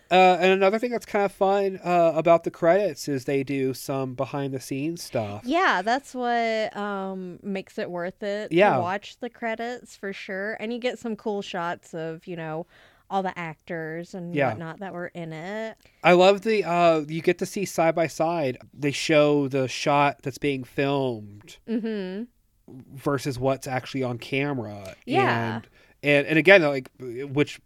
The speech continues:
Speaker 1: a lot of it's the, the core maze. And it's just
Speaker 2: <laughs>
Speaker 1: like, they did so, like, it trans-, like, like, it, it shows up on screen so good compared
Speaker 2: Yeah.
Speaker 1: to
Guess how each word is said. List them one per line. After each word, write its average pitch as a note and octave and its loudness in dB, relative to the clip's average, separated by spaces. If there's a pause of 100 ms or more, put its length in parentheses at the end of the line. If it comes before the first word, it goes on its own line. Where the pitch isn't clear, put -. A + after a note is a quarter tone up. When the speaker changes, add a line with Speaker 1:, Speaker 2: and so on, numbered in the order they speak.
(220)
Speaker 1:
a D3 0
lot D#3 6
of D3+ 4
it's - -2
the, B2 2 (420)
the C#3+ 0
core D3+ 2
maze. G#2+ -6 (220)
And B3 -4
it's D#3 6
just G#3+ -6
Speaker 2:
<laughs> - -4
Speaker 1:
like, C#3+ 2 (1000)
they D#3+ 0
did F#3+ 6
so, G#3 6
like, E3 4
it D#3+ 2
trans-, - 0 (220)
like, D3+ -2 (960)
like, E3 2
it, E3+ 4
it D#3+ 2
shows G3+ 6
up G3 2
on E3+ 2
screen D3 -2
so C#3+ 2 (300)
good C#3 2
compared D#3+ 2
Speaker 2:
Yeah. E3+ 6
Speaker 1:
to D3+ 2